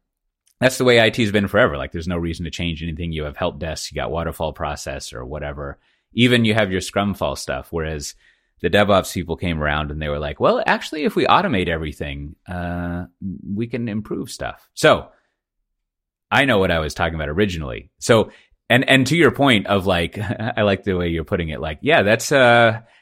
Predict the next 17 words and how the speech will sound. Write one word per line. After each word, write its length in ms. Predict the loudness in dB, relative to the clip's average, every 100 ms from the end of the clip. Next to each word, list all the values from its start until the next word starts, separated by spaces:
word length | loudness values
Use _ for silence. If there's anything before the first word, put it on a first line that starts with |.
| _
it's 160 | -4 0
like, 260 | 0 0 _ _ _
"Hey, 520 | -2 2 4 2 0 _ 0
hey, 160 | 2
kids, 560 | 4 4 2 0 -8 -14 _
hey, 140 | 2
little 260 | 4 2 2
shavers 480 | 2 4 4 2
and 100 | -2
shaverettes, 720 | -2 0 2 2 2 0 -6 -6
let 140 | -2
me 80 | 0
give 120 | 0
you 100 | 0
some 200 | -2 -4
grandpa 440 | -4 -6 -6 -6
wisdom." 420 | -6 -8 -10 -14